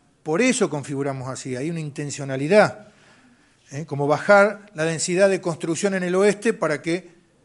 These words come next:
la gente no ocupe los lugares más sensibles ambientalmente. Entonces, ahí hay, digamos, proyección de futuro, no es hacer el presente, es proyectar el futuro. Y después, casi para terminar,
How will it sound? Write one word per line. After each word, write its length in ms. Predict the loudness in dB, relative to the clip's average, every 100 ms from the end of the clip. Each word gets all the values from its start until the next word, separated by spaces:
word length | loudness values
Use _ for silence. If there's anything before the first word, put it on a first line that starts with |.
| _ _ _ _ -8
la 100 | -8
gente 320 | -4 -4 -4
no 160 | -2 -2
ocupe 420 | -2 -2 2 2
los 140 | 2
lugares 380 | 0 0 0 0
más 200 | -2 -2
sensibles 520 | -4 -4 -2 -2 -2
ambientalmente. 800 | -4 -6 -6 -4 -4 -4 -8 -14 _ _ _ _ _ _ _
Entonces, 420 | -10 -4 -4 -6 -16 _ _ _ _ _ _ -4
ahí 240 | 0 4
hay, 500 | 4 4 0 -6 -20 _ _ _
digamos, 340 | -8 -6 -4 -4
proyección 480 | -4 -2 -4 -6
de 100 | -6
futuro, 500 | -6 -4 0 0 0
no 120 | -4 -6
es 80 |
hacer 200 | -6 -4
el 100 | -6
presente, 560 | -8 -12 -10 -12 -16 -20
es 60 | -16
proyectar 720 | -14 -10 0 2 2 -2 -16
el 100 | -16
futuro. 480 | -14 -10 -8 -8 -12 _ _ _ -20 -20 -20 -20 -20 -20 _ _ _ _ _ _ _ _ _ _
Y 80 | 2
después, 520 | 4 8 6 4 -8 -18 _ _ _ _ _ -2
casi 240 | 0 2
para 200 | 4 4
terminar, 680 | 2 0 4 4 4 0